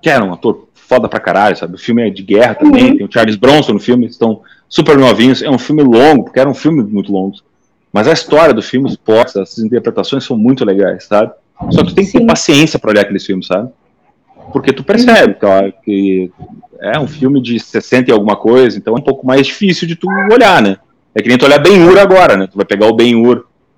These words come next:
Speaker 1: lá de trás, que é de sessenta e poucos também, vai olhar ele agora, ele ganhou onze Oscar. Pô, se ele ganhou
Speaker 2: Uhum.
Speaker 1: onze Oscar,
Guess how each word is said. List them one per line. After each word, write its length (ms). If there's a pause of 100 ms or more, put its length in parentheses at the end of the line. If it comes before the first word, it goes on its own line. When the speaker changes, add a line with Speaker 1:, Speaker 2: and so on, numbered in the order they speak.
Speaker 1:
lá 160
de 120
trás, 380
que 100
é 20
de 160
sessenta 400
e 60
poucos 320
também, 300
vai 140
olhar 160
ele 100
agora, 340
ele 80
ganhou 220
onze 320
Oscar. 400 (420)
Pô, 140
se 120
ele 140
ganhou 120
Speaker 2:
Uhum. 200
Speaker 1:
onze 120
Oscar, 400